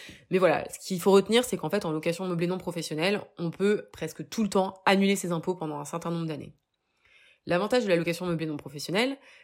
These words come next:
c'est qu'il y a deux possibilités. Une première, c'est d'être au micro-bic. Et donc là, en fait, vous allez abattre cinquante pour cent de vos revenus. Et donc, euh, si par exemple, vous gagnez dix mille euros par an,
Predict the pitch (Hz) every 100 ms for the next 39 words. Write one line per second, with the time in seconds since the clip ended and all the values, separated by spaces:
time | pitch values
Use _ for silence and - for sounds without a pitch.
0 | _ - 233 226 - 151 - - 143 143
1 | 202 254 247 240 226 208 196 196 - -
2 | - - _ _ - 208 - 170 143 -
3 | 320 - _ _ _ _ 202 196 - 214
4 | 214 214 - - 170 165 165 - - _
5 | 156 151 143 147 165 - 151 180 311 165
6 | 151 _ - 147 151 - 185 170 180 180
7 | 160 147 147 156 151 - - _ _ _
8 | 196 180 202 202 - 147 - 233 233 220
9 | 202 - 196 165 151 147 160 320 - -
10 | 151 180 202 - 156 147 143 - - -
11 | 170 - 160 160 156 185 151 156 156 147
12 | 185 180 160 151 147 185 285